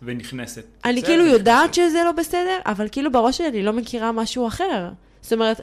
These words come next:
Speaker 2: אז לפני הטיול כשפניתי אליך, נפלה לי הבנה שאני לא רוצה,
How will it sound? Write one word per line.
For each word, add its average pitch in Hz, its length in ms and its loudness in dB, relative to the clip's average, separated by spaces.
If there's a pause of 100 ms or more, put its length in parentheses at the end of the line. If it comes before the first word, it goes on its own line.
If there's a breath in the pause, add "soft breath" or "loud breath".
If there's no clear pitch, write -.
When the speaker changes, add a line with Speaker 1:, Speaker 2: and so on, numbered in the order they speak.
(140)
Speaker 2:
אז 247 240 2
לפני 240 220 -4
הטיול 247 300 -2
כשפניתי 220 460 -2
אליך, 220 200 -2
נפלה 208 360 -2
לי 214 100 2
הבנה 202 300 -2
שאני 196 280 -8
לא 196 200 2
רוצה, 190 400 -2